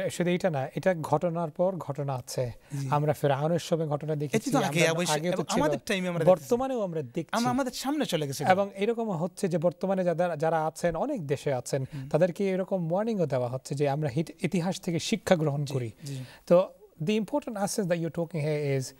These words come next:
Speaker 1: we need to acquire the lesson and teaching that
Speaker 2: Mm-hmm.
Speaker 1: is being followed and given by our Prophet
Speaker 2: Sure,
Speaker 1: Muhammad sallallahu
Speaker 2: definitely।
Speaker 1: alaihi wasallam।
Speaker 2: রাসূল কারীম সাল্লাল্লাহু আলাইহি ওয়াসাল্লাম এখন যে দিমা,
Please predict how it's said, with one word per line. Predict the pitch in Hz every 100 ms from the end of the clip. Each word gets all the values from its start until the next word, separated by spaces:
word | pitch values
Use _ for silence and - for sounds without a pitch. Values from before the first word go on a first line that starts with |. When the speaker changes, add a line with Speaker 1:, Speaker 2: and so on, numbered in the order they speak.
| - - -
Speaker 1:
we | 165 202
need | 240 -
to | 233
acquire | 214 - - 160 156 175 180
the | 156 143
lesson | 139 151 - 185
and | 175 151
teaching | - 156 - 175 165 165 151 160
that | 143
Speaker 2:
Mm-hmm. | 135 147
Speaker 1:
is | 127
being | 165 165 147
followed | 151 143 175 180 -
and | 151 135 151
given | 151 165 139
by | 156 196
our | 190 -
Prophet | 175 -
Speaker 2:
Sure, | 156 151 170
Speaker 1:
Muhammad | 165 160
sallallahu | 190 151
Speaker 2:
definitely। | 156 147
Speaker 1:
alaihi | 143
wasallam। | 185
Speaker 2:
রাসূল | - 208 208
কারীম | 190
সাল্লাল্লাহু | 190 180
আলাইহি |
ওয়াসাল্লাম | 180
এখন | 170
যে | 151 143
দিমা, | 208 220